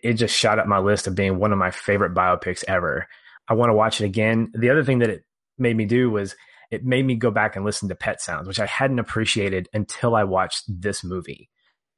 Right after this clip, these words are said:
And I've been listening to it, uh, off and on over the last couple of weeks. And it's, when you have the context of this movie in your mind as you're listening to an album like that, you understand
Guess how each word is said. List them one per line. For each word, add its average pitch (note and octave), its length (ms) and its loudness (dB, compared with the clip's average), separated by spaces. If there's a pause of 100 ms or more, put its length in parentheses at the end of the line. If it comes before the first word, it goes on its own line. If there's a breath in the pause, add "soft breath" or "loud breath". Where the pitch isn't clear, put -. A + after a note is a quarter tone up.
And G2+ 460 0 (140)
I've G#2 200 0
been G#2+ 140 2
listening A2 320 0
to G2 220 0
it, F#2 240 2 (180)
uh, F#2 200 0
off G#2+ 240 0
and G2+ 100 0
on F#2+ 320 0 (240)
over G#2 120 0
the F#2+ 80 0
last G2 280 0
couple G2 240 -4
of F2+ 80 -4
weeks. F#2 340 -4
And G#2+ 300 -2
it's, - 260 -6 (460 soft breath)
when C3+ 180 2
you B2 80 4
have D3 420 0
the G#2+ 100 2
context A2+ 560 0
of F#2+ 120 -4
this G2 240 -4
movie G2+ 480 -2 (800 soft breath)
in B2 120 2
your A#2+ 100 4
mind G2+ 420 2
as G#2+ 120 0
you're F#2 160 0
listening G2+ 540 -2
to G2+ 240 -2
an F2 160 0
album G2+ 320 0
like A2 180 -2
that, B2 320 -2 (400 soft breath)
you B2 140 0
understand A#2 880 0